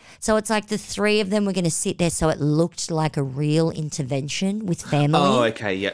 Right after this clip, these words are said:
Speaker 2: So Mikey was in on it.
Speaker 1: Yeah, I think the whole thing was fucking staged.
Speaker 2: Yeah.
Speaker 1: Erica was already, I was saying words like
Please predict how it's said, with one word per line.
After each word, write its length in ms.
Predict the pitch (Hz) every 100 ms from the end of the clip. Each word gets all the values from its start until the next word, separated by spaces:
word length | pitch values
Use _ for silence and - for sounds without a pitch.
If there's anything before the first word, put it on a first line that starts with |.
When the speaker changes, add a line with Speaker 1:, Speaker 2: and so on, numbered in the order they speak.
| -
Speaker 2:
So 160 | -
Mikey 360 | 131 117 113 110
was 200 | 98 95
in 100 | 92
on 120 | 80
it. 160 | 71 - _
Speaker 1:
Yeah, 240 | 226 254 - -
I 80 | 233
think 120 | 277
the 100 | 190
whole 220 | 160 190 208
thing 200 | 208 180
was 120 | 160
fucking 300 | 165 151 151
staged. 680 | - 143 131 123 - - - _ _ - - - -
Speaker 2:
Yeah. 300 | 107 87 98 _ _
Speaker 1:
Erica 400 | - 226 247 262
was 240 | 247 214 202
already, 460 | 196 185 175 175
I 140 | - 160
was 200 | 156 -
saying 380 | - 180 175 170
words 360 | 156 156 175 -
like 180 | 165